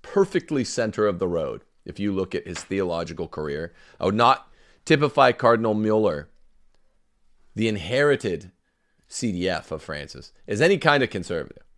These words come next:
He, he's not, he's not a liberal either. He's perfectly center. He's now like, "Look," and he's more knowledgeable than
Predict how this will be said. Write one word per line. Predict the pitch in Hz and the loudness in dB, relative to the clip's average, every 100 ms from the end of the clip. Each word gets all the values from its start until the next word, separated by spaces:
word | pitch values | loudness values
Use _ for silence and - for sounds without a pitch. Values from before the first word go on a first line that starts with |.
| - _ - | -20 _ -6
He, | 120 127 | -4 -2
he's | 127 151 | -2 0
not, | 175 - | 0 0
he's | 135 156 | -4 2
not | 190 | 6
a | 160 | 6
liberal | 135 104 90 76 | 6 4 0 -4
either. | - - | -8 -6
He's | 95 - | -6 -6
perfectly | - 151 156 151 131 113 | 0 0 2 0 -2 -2
center. | 98 82 71 - _ _ _ _ - | -4 -6 -8 -14 _ _ _ _ -8
He's | 151 135 | -6 0
now | 143 135 | 2 2
like, | 110 - | 2 0
"Look," | 98 - - _ _ _ _ _ _ _ _ _ _ _ _ _ _ _ | -2 -4 -12 _ _ _ _ _ _ _ _ _ _ _ _ _ _ _
and | - | -2
he's | 139 120 | -2 -2
more | 139 147 147 | -4 -2 0
knowledgeable | 139 139 120 95 95 95 | 4 4 4 0 -4 -4
than | 87 92 87 | -4 -6 -6